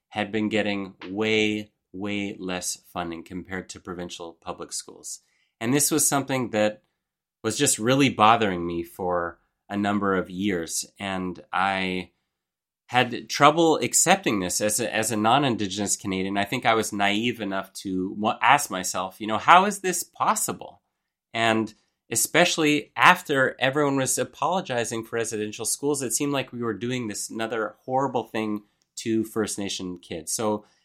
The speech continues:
the general thing I was thinking about was this education gap, which of course you have done an enormous amount of amazing work on. And I've, and I was looking for a story to explain this problem,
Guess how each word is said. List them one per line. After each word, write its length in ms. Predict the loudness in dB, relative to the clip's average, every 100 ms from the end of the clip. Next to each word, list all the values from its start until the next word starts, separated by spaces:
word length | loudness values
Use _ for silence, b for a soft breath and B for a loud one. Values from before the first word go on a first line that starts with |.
| _
the 100 | -6
general 420 | 0 2 4 2
thing 360 | 0 0 2 4
I 100 | 2
was 180 | 2 -2
thinking 300 | -6 -6 -6
about 320 | -6 -6 -6
was 320 | -6 -4 -6 b b _
this 180 | -4 -2
education 760 | -2 -2 -4 -4 -6 -6 -8 -10 -14 _
gap, 420 | -12 -10 -12 -14 _ _ _ _ _
which 240 | -12 -8 -8
of 140 | -10
course 320 | -2 -2 0
you 160 | -2 -4
have 120 | -4
done 200 | -4 -4
an 200 | -4 -4
enormous 500 | -4 -4 -4 -4 -8
amount 320 | -6 -6 -6
of 120 | -10 _
amazing 540 | -12 -10 -10 -10 -14 -16 _
work 240 | -18 -18 -18
on. 240 | -20 -20 _ _ _ _
And 160 | 0 2
I've, 220 | 2 -2 _
and 180 | -2 2
I 140 | 2
was 220 | 2 -2
looking 280 | -4 0 -2
for 200 | -2 -2
a 60 | -2
story 800 | -2 -2 -2 0 0 -2 -6 b b b -10
to 140 | -8
explain 580 | -6 -6 -6 -4 -2 -2
this 320 | -2 -4 -8 _
problem, 460 | -8 -6 -6 -8 -16